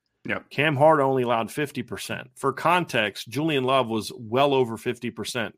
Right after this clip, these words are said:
Speaker 2: during his All-American year. So your two starting cornerbacks allowed well under fifty percent completion rate. That's very good. Here's the problem. The linebackers gave up a very high percentage, but Ramon Henderson was eighty-one point eight.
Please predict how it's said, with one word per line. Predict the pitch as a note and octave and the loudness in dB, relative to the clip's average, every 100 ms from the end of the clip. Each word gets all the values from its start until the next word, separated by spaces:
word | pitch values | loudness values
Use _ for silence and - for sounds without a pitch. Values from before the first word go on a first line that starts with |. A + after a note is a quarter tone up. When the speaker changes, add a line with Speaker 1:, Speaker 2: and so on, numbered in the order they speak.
| - | -8
Speaker 2:
during | A#2 A2 | -4 -4
his | G#2 | -2
All-American | G#2+ G2 F#2+ F2+ - - | -4 -4 -6 -10 -12 -18
year. | - - _ _ _ _ _ _ _ | -16 -18 _ _ _ _ _ _ _
So | - A#2+ | -4 2
your | C3 | 4
two | F#3 A#3 | 4 2
starting | A3 G#3 F3+ C3+ | 2 4 4 2
cornerbacks | - E3 C3+ A#2 A2+ - | 0 2 2 2 0 -2
allowed | A#2+ A2 G#2+ | 0 0 0
well | G2+ A2 D3+ D3 | -4 4 6 6
under | C3+ B2+ G#2+ | 2 0 -2
fifty | - A#2+ A#2+ | -2 -4 -6
percent | A2+ G#2+ A#2+ F#2+ | -8 -6 -4 -6
completion | G#2 - G#2+ - F2 | -8 -8 -8 -8 -10
rate. | E2 - - _ | -10 -12 -14 _
That's | B2 B2 - | 0 0 -2
very | G#2 A2+ A2 F#2+ | -6 -2 -2 -2
good. | F#2 F#2 C2 - _ _ _ _ _ _ | -6 -8 -8 -16 _ _ _ _ _ _
Here's | - D3+ C#3+ | -2 0 2
the | B2+ | 0
problem. | G#2+ B2+ G#2 F2 - - - _ _ _ | 2 4 4 0 -10 -14 -20 _ _ _
The | - | -8
linebackers | G2 A#2+ C#3 C#3 C#3+ C#3+ A#2 | -2 0 2 2 2 0 -2
gave | C3+ C3+ | -2 0
up | C3 A#2+ | 0 0
a | A2+ | 0
very | B2 C3 | 2 0
high | A#2 B2 | 2 0
percentage, | A#2 G#2 A#2+ A#2 A2 | -2 -6 -4 -4 -4
but | G#2+ | -6
Ramon | G2 A2 C#3 C3+ | -2 0 0 0
Henderson | C3 C3 A2+ A2 | -2 -2 -4 -6
was | G2+ - | -6 -6
eighty-one | A2 C3 B2+ A#2+ A#2+ | -6 -4 -4 -4 -4
point | - B2+ B2+ | -4 -4 -4
eight. | G2 G2 | -10 -10